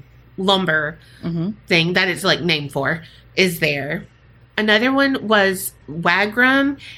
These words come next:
Speaker 1: and then last was Frenier. And that's really the one we're gonna focus on.
Speaker 2: Okay.
Speaker 1: They were spaced about four miles apart, and the majority of the population was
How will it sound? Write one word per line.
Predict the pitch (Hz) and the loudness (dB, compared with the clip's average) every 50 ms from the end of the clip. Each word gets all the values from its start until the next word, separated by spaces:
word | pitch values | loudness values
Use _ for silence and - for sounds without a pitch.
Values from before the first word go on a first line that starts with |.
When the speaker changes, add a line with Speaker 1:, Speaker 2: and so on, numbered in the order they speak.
| - - _ - | -20 -12 _ -4
Speaker 1:
and | 202 202 196 196 | -4 -2 -2 0
then | 196 190 180 | 0 0 0
last | 185 180 185 190 196 196 202 208 214 214 - - - | -2 -2 0 2 2 4 4 2 2 0 -4 -8 -8
was | - 180 190 185 175 175 175 170 165 - | -6 -2 0 0 2 0 0 -2 -6 -10
Frenier. | - - - - 185 175 165 156 151 143 131 117 123 - - - - _ - | -12 -10 -2 0 0 0 0 -2 -4 -6 -6 -8 -8 -10 -14 -20 -12 _ -4
And | 190 190 190 | -2 0 2
that's | 208 233 226 170 - - | 2 2 2 0 -4 -4
really | 247 254 226 208 202 | -2 0 2 2 2
the | 196 190 | 0 0
one | 190 185 175 | 0 0 0
we're | 170 165 | 0 0
gonna | 165 160 151 147 147 - - | 0 0 -2 -4 -8 -6 -4
focus | 165 151 139 139 110 120 - - | -4 -4 -4 -4 -8 -12 -12 -10
on. | 87 85 107 98 92 127 165 165 - - | -10 -10 -12 -10 -10 -12 -12 -12 -14 -16
Speaker 2:
Okay. | - - 185 160 165 - - - - - - - | -10 -8 -6 -6 -6 -8 -10 -18 -20 -20 -12 -4
Speaker 1:
They | 208 208 220 226 | 0 2 4 4
were | 247 269 | 4 2
spaced | 262 - - 233 233 233 233 | 2 0 0 0 2 2 2
about | 208 208 180 - - - | 2 2 2 0 -2 0
four | - 196 220 | 2 4 4
miles | 247 285 302 - 302 | 6 4 4 4 2
apart, | - - - - 220 208 208 214 214 208 208 208 - | -2 -4 0 4 4 6 6 6 6 4 2 0 -4
and | - 190 190 190 185 185 190 - - - - - - - - | -2 -2 0 0 0 -2 -4 -6 -14 -20 -20 -20 -20 -6 0
the | 214 208 | 2 2
majority | 214 220 202 240 226 233 247 262 269 | 2 2 2 4 4 4 4 4 2
of | 262 247 | 2 2
the | 226 220 | 0 0
population | 220 226 208 202 226 202 196 190 185 - - 202 196 190 - 170 | 2 0 0 2 0 0 0 0 0 -2 -4 -6 -6 -6 -6 -2
was | 180 180 175 170 170 170 170 165 - | 0 0 0 0 0 -2 -4 -6 -10